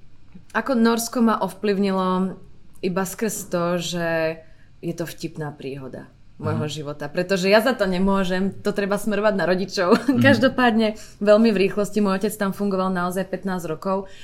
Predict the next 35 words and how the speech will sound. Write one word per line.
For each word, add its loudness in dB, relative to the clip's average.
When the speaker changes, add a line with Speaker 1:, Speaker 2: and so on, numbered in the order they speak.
Speaker 1:
dostal -2
občianstvo -2
a -6
pôsobil -4
tam -6
v -6
hudobnej -4
škole, -4
čo -10
je -10
také -8
zaujímavé, -6
pretože -8
potom -8
sa -8
už -10
k -10
tomu -2
nikdy -4
nevrátil -4
a -2
už -6
je -
z -6
neho -6
podnikateľ. -8
A, -4
takže -4
to -4
bol -2
taký -6
jeho -4
začiatok -6
života -6
v -8